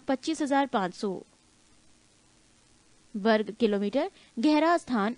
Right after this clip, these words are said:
सुंडा गर्त, मीटर में आठ हजार एक सौ बावन मीटर। चार, आर्कटिक महासागर, क्षेत्रफल एक करोड़ चालीस लाख छप्पन हजार। गहरा स्थान यूरेशियन बेसिन,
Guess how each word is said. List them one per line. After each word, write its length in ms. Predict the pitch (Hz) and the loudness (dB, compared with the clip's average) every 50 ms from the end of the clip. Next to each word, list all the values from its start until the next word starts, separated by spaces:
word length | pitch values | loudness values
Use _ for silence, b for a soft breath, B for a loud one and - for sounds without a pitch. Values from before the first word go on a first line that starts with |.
| - | -8
सुंडा 400 | 262 - 294 285 277 262 294 302 | -6 -4 -2 0 2 2 2 2
गर्त, 380 | 285 226 214 175 170 - - - _ _ - 233 | 2 2 0 0 -2 -4 -8 -16 _ _ -4 0
मीटर 320 | 226 233 - - 226 226 | 0 0 2 2 0 0
में 200 | 226 262 320 381 B B B B B - | 0 -2 -4 -4 B B B B B 0
आठ 220 | 269 294 330 - | 2 2 2 4
हजार 300 | 349 330 294 349 370 359 - 226 | 2 2 4 4 4 4 4 4
एक 160 | 226 220 - | 2 2 2
सौ 120 | - 240 | 0 0
बावन 360 | 196 208 196 190 202 233 254 - 233 | 2 2 2 2 0 -2 -2 -2 -2
मीटर। 400 | 226 214 190 - 180 160 - 214 - _ _ _ _ _ _ - | -2 -2 -2 -4 -6 -6 -6 -10 -16 _ _ _ _ _ _ 2
चार, 300 | 254 220 196 185 - B B B B B B B - | 2 4 4 2 0 B B B B B B B 2
आर्कटिक 500 | 247 269 294 269 - 320 - 339 302 - | 4 4 4 2 0 -2 -2 -2 -2 0
महासागर, 640 | 226 226 214 226 196 - 202 196 190 233 294 320 - _ | 0 0 0 -2 0 0 0 0 0 0 -2 -4 -6 _
क्षेत्रफल 600 | - - - 247 233 220 233 240 - 269 311 370 b b b b b b b | -8 -2 0 0 0 0 -2 -2 -2 -4 -4 -6 b b b b b b b
एक 200 | - 302 339 - | 2 2 2 4
करोड़ 300 | - 359 330 349 370 381 | 2 2 4 4 4 2
चालीस 460 | - - 302 247 220 233 254 - - | 2 2 2 4 4 2 0 0 0
लाख 320 | 262 262 254 254 254 - - | 2 2 2 2 0 -6 -8
छप्पन 380 | - - 247 233 - 262 262 262 | -2 -2 -2 0 0 0 0 0
हजार। 460 | 240 233 202 180 202 202 185 170 - - - - _ _ _ _ _ _ _ _ _ _ _ - | 0 0 0 2 2 2 2 2 0 -6 -12 -20 _ _ _ _ _ _ _ _ _ _ _ -4
गहरा 340 | 202 240 254 220 196 196 | -2 0 2 2 2 0
स्थान 360 | 190 - - 247 226 220 277 B B B B B B - | 0 -2 -2 0 0 0 0 B B B B B B 0
यूरेशियन 600 | 254 294 285 311 330 - - - 330 330 339 320 | 2 4 4 4 2 2 0 -2 -2 -2 -2 0
बेसिन, 460 | 247 226 196 196 - - 185 170 170 | 2 2 2 2 2 -2 -6 -6 -8